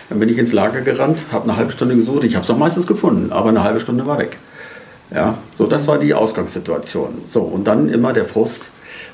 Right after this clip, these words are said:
äh, wenn Dinge bestellt wurden, die schon da waren oder einfach Dinge fehlten,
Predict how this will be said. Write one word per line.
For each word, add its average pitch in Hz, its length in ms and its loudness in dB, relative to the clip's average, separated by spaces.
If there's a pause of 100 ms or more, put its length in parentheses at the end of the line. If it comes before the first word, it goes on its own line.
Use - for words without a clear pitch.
äh, - 40 -2 (400)
wenn 98 200 0
Dinge 107 200 4
bestellt 117 540 0
wurden, 113 320 4
die 101 100 2
schon 80 220 -2
da 139 240 0
waren 135 460 -4
oder - 500 2 (140)
einfach 87 260 -4
Dinge 90 260 -2
fehlten, 131 720 2